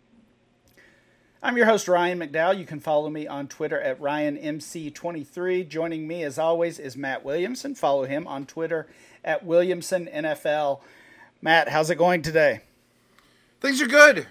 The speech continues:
Speaker 2: Another busy week. Lots of scoring, obviously, around the league. I mean, the trends of this league are crazy right now. I mean, um, but we're pretty much at the quarter pole here, and I think we know quite a bit about what's going on.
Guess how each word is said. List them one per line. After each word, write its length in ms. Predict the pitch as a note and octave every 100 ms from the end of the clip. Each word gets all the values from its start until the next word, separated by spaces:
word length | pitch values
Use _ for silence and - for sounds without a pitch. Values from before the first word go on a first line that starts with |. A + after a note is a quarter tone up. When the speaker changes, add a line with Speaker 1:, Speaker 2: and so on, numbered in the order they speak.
| - -
Speaker 2:
Another 520 | F3 F3+ E3+ F#3+ F#3
busy 380 | C3 F3 F#3+ F#3+
week. 300 | F#3+ G#3+ -
Lots 340 | D#3 F3+ -
of 60 | F3+
scoring, 640 | - - F3 G3+ G#3+ G3
obviously, 500 | F#3 G3+ G#3 - G#3
around 360 | F#3+ F#3+ F#3+ F#3
the 80 | E3+
league. 420 | F#3 A3 G3 E3+
I 60 |
mean, 160 | C#3 C3
the 80 | A#2+
trends 480 | - D3+ F#3 F#3 D#3+
of 100 | C#3
this 180 | B2
league 300 | C#3 D3+ C#3+
are 80 | A2+
crazy 560 | - - C#3+ F3 F3 F3
right 260 | E3+ F3
now. 320 | D3 E3+ F#3 D3+
I 60 |
mean, 300 | A2 G#2 G2+ _ _ _ _ -
um, 400 | A#2+ B2 B2 A#2+
but 300 | D3 D3+ D3+
we're 220 | D#3 D#3+
pretty 260 | C#3+ G3 A#3+
much 180 | A3+ C4
at 140 | B3+
the 80 | F#3+
quarter 340 | - B3+ D4+
pole 320 | G3 D#3 C#3+ C#3
here, 240 | D3 F#3+
and 100 | F#3
I 40 |
think 180 | F3+ G3
we 120 | G#3
know 260 | G3 G#3 G#3
quite 240 | G#3+ A3+
a 40 | A3+
bit 200 | D4 A3
about 240 | C#3 A2
what's 160 | A#2+ -
going 280 | A#2 G2+ F#2
on. 220 | C#2+